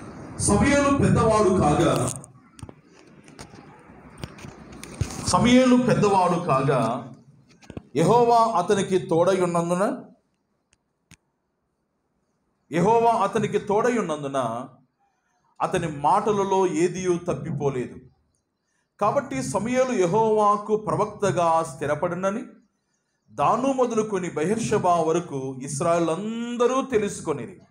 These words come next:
మరియు షిలోహులో యెహోవా మరలా దర్శనమిచ్చుచుండెను.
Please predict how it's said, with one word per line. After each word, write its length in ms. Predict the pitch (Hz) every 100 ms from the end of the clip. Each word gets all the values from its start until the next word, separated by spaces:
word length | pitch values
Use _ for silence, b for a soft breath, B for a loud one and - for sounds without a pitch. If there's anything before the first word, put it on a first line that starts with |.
| _ _ _ _ _ _ _ _ _ 117
మరియు 360 | 180 254 269
షిలోహులో 720 | 269 196 202 240 226 226 226 214
యెహోవా 540 | 165 180 208 190 180
మరలా 480 | 147 151 185 185 180
దర్శనమిచ్చుచుండెను. 1200 | 156 160 - 214 202 190 165 - 147 123 131 233